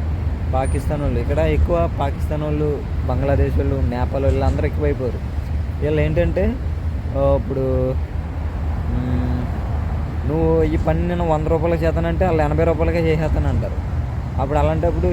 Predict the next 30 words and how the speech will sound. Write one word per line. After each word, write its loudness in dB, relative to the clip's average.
ఎనభై 0
రూపాయలు 2
చేసేవాడికి 2
ఇస్తాడు 0
కానీ 0
వంద 0
రూపాయలు 0
చేసేవాడికి 0
పని 2
అవ్వడు. 2
అందుకే 0
మన 0
చాలామంది 0
మన 0
వాళ్ళకి 0
పనులు 0
దొరకట్లేదు. 0
మన 0
తెలుగు 0
వాళ్ళు 2
కూడా 0
చాలా 2
ఎక్కువైపోయారు 0
ఇక్కడ. 2
చాలామంది 2
విజిట్లో 0
ఉండిపోయారు. 2
అది 0
వీళ్ళందరూ 2
ఏంటంటే 2